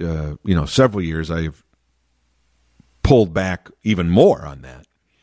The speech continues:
I mean, sometimes, you know, you just, you know, something just gets, you, you, you either had a bad day or something, and then something happens like that where you almost get into an accident or someone does something, you know, cuts you off or, or something like that, and you just, you just snap. You don't even know where that came from.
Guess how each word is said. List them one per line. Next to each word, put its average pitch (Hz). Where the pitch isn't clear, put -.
I -
mean, 202
sometimes, 180
you 151
know, 117
you 143
just, 120
you 107
know, 98
something 113
just 87
gets, 104
you, 110
you, 110
you 104
either 92
had 92
a 80
bad 92
day 110
or 101
something, 90
and 87
then 85
something 92
happens 98
like 82
that 87
where 85
you 87
almost 85
get 92
into 82
an 78
accident 85
or -
someone 78
does 104
something, 82
you 92
know, 71
cuts -
you 80
off 82
or, 76
or 80
something 80
like 80
that, 87
and 85
you 90
just, 82
you 90
just 82
snap. 104
You 107
don't 110
even 92
know 95
where 87
that 73
came 123
from. 69